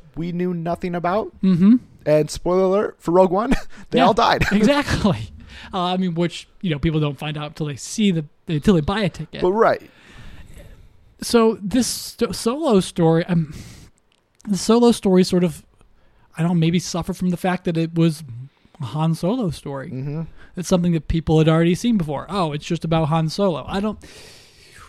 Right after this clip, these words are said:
Speaker 2: I don't know how much of the calendar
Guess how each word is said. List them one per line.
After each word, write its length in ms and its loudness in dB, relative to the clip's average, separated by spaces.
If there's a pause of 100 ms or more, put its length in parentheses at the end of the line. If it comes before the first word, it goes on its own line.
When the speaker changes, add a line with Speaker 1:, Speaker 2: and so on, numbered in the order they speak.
(220)
Speaker 2:
I 120 -14
don't 300 0
know 640 4 (1800)
how 180 0
much 240 2
of 80 -2
the 80 -2
calendar 720 2